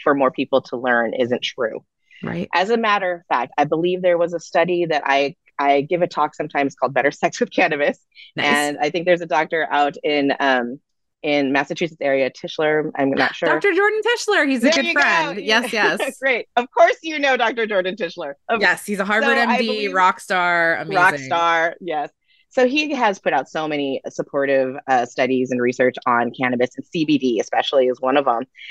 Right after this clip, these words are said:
Speaker 1: You know, C B D is anti-inflammatory, and,
Speaker 2: Mm-hmm.
Speaker 1: and most cannabinoids are, especially the acids are very anti-inflammatory, even more potent than their neutralized versions. So C B D and C B D A alone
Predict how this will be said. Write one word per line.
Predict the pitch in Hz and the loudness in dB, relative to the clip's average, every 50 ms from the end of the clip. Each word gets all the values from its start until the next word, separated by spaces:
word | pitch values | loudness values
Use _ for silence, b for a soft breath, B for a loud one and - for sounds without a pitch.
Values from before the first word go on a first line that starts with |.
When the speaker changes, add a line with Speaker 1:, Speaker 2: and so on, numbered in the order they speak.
| B B B | B B B
Speaker 1:
You | 294 330 | 0 2
know, | 359 359 339 | 2 2 2
C | 349 - 330 320 | 0 -2 -4 -4
B | 302 285 | -4 -2
D | 240 262 247 | -2 0 0
is | 220 208 | 0 0
anti-inflammatory, | - - 180 180 185 160 151 143 139 - 123 117 120 123 - 139 120 117 104 90 120 - | 0 -2 -4 -2 0 0 0 0 -2 -4 -4 -2 -4 -2 -2 0 0 2 2 0 0 0
and, | 151 147 143 | 0 0 -2
Speaker 2:
Mm-hmm. | 156 - 180 | -2 -2 -2
Speaker 1:
and | 175 170 180 180 | -2 0 2 0
most | 185 185 185 - - | 0 0 -2 -4 -6
cannabinoids | 190 165 147 147 151 147 143 135 131 123 - - | -2 -2 0 0 0 -2 -2 0 -2 -2 -2 -2
are, | 123 120 120 120 113 110 | 0 0 0 0 0 -2
especially | - - - - 147 - - - 143 139 | -4 -4 -2 -2 -2 -2 0 0 0 2
the | 135 135 - - | 2 0 0 0
acids | 127 151 - - 302 294 285 | -2 -2 -2 -2 -4 -2 -2
are | - - 117 | -4 -4 -2
very | 123 147 185 156 120 | 0 2 2 0 0
anti-inflammatory, | 113 113 - - 113 - - 123 113 107 110 - 123 117 107 | -4 -10 -14 -16 -20 -20 -20 -20 -20 -20 -10 -4 -2 0 0
even | 113 123 131 135 | 0 0 0 0
more | 131 123 | -2 -2
potent | - - 135 - - 127 117 - | 0 0 0 2 0 -2 -2 -2
than | 127 117 | -2 0
their | 113 113 113 | 2 2 2
neutralized | 117 120 123 - - 127 107 - 120 - | 2 0 0 2 2 2 2 0 -2 0
versions. | - 135 143 156 151 113 - - _ B B B B B B B - | 4 4 4 6 4 0 -4 -8 _ B B B B B B B -4
So | - 202 | -2 -2
C | 190 - - 220 208 | 0 2 2 2 2
B | 202 190 | 2 0
D | 175 185 185 170 | 2 2 2 2
and | 147 147 | 0 0
C | - - 185 | -2 -2 -2
B | 175 175 165 | 0 0 0
D | 156 156 147 139 139 | 0 0 2 2 2
A | 151 156 - | 2 2 2
alone | - 143 139 135 131 127 131 139 139 135 120 98 90 | 0 0 -2 -2 -2 -2 0 2 2 2 0 -2 -6